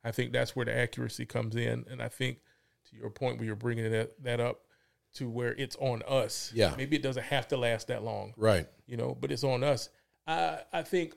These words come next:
Speaker 1: all of that success, all of this, whether we win, whether we lose, which we know we're not gonna lose, but how we win, maybe
Speaker 2: Yeah.
Speaker 1: that's the best way to say it.
Speaker 2: Yeah.
Speaker 1: All depends on the obedience that we have.
Speaker 2: No, I think that's great, how we win.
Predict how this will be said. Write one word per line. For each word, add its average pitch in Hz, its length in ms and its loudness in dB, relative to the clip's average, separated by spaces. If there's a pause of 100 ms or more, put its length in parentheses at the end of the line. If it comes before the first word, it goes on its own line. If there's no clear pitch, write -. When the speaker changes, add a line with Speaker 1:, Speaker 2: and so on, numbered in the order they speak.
Speaker 1:
all 180 300 6
of 156 80 -2
that 160 200 4
success, - 640 -2 (120)
all 151 280 4
of 131 160 -2
this, 135 420 -6 (500)
whether 143 220 4
we 123 160 0
win, 131 500 2 (580)
whether 123 240 -2
we 113 140 -2
lose, 127 460 -2
which - 160 -20
we 120 100 -6
know 127 120 -2
we're 120 140 2
not 113 200 0
gonna 98 140 -6
lose, 110 360 -6
but 107 120 -14 (400)
how 156 260 6
we 123 140 4
win, 98 340 0 (160)
maybe 160 160 -2
Speaker 2:
Yeah. 135 40 6
Speaker 1:
that's 123 120 4
the - 80 -10
best 113 200 2
way 104 100 0
to 101 60 -4
say 104 240 -2
it. 101 180 -8
Speaker 2:
Yeah. 101 180 2 (120)
Speaker 1:
All 165 160 8
depends 143 380 2
on 127 160 0
the 127 120 -2
obedience 120 440 -2
that 110 160 0
we 110 120 -2
have. 113 280 -2 (140)
Speaker 2:
No, 107 100 6
I 101 60 8
think 123 260 6
that's 98 240 2
great, 87 340 2
how 101 340 2
we 90 160 4
win. 117 300 -4